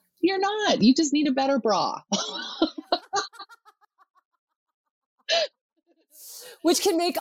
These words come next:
Speaker 2: all the difference in the
Speaker 1: All
Speaker 2: world.
Speaker 1: the difference.
Speaker 2: <laughs>
Speaker 1: Yes. <laughs>
Speaker 2: Meredith, this has been pure pleasure. Where can people find you and follow you so that they can get a little bit of the Meredith Shah sparkle in their day?
Speaker 1: No, Donna, thank you. I mean,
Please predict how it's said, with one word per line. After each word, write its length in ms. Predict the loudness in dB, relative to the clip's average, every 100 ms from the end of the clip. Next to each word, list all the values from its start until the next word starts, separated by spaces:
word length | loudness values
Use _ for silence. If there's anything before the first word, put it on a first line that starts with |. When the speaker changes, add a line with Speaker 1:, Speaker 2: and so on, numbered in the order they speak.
| -2
Speaker 2:
all 200 | 0 2
the 100 | 2
difference 440 | 2 2 2 0
in 220 | 2 2 2
the 60 |
Speaker 1:
All 80 | 0
Speaker 2:
world. 680 | 0 0 0 0 2 0 2
Speaker 1:
the 60 |
difference. 600 | 0 0 0 0 0 0 -4 -2
Speaker 2:
<laughs> 480 | 0 2 0 0
Speaker 1:
Yes. 1080 | -2 -2 0 -2 -4 -8 -2 -2 -2 -2 -4 -4
<laughs> 140 | -16 -18 _ -2
Speaker 2:
Meredith, 580 | 0 2 0 -2 -2 -2
this 200 | 0 0
has 220 | 0 0
been 420 | 2 2 2 -2 -6 -8
pure 720 | 0 2 4 2 2 0 -2 _
pleasure. 680 | 0 4 4 2 2 0 -4 -8
Where 480 | -2 2 4 2
can 180 | 2 2
people 600 | 4 2 4 2 2 0
find 340 | 0 0 2 2
you 320 | 2 0 0
and 160 | -2 0
follow 300 | 0 2 0
you 320 | 0 0 0
so 180 | 2 2
that 280 | 2 0
they 240 | 0 0 0
can 400 | 2 4 4 2
get 160 | 2
a 60 | 2
little 260 | 2 2 2
bit 200 | 0 0
of 120 | 0
the 60 | 2
Meredith 340 | 2 2 2
Shah 300 | 2 2 0
sparkle 640 | 0 0 0 0 0 0 0
in 120 | 2
their 160 | 2 2
day? 220 | -2 -2
Speaker 1:
No, 480 | -4 -2 0 0 -2
Donna, 280 | -2 -2 -2
thank 220 | -4 -2 0
you. 160 | 2 2
I 80 | 4
mean, 240 | 4